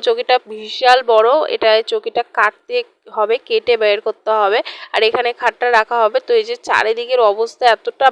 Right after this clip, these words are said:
বাজে, আমি একদম গেট লাগিয়ে এগুলো করছি, কারণ কি বলতো বাইরে হচ্ছে রং করছিল, তার জন্য গেট লাগিয়ে রেখেছিলাম। তারপরে এখন দেখো এই যে চৌকিটাকে কাটছে, তো কেটে, আহ, বের করবে।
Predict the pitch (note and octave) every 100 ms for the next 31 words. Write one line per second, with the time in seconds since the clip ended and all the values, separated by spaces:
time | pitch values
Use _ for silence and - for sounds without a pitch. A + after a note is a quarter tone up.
0 | G#3 G3+ G3 A3 G#3+ G#3 A3 G#3+ A#3+ G#3
1 | A3 A#3 A3 G3+ G#3+ A#3+ A#3+ A3+ - G#3+
2 | - B3+ - A3 A3 C4+ E4 _ _ _
3 | _ G#3 A3 A#3+ A3+ A#3 C4+ A#3 G3+ G#3
4 | A#3+ A#3 B3 A#3 G#3 A3+ B3+ B3+ C#4 G#3+
5 | G#3+ G#3+ A3+ A3 G#3+ A3 A3 G3+ G#3 G#3
6 | G#3 G3 F#3+ F3 F#3+ G#3 G#3+ A3+ A#3 A3+
7 | F3+ - G3+ A3 A3+ A3 C4+ - - -
8 | - G3+ A3 A3 G#3+ A3 G#3 A3+ A#3 -
9 | G#3 G#3 - - B3+ A3+ G#3+ - G#3+ -
10 | C4 E4 - _ _ _ G#3 A3 G#3+ G3+
11 | A3 A3+ - A3 A3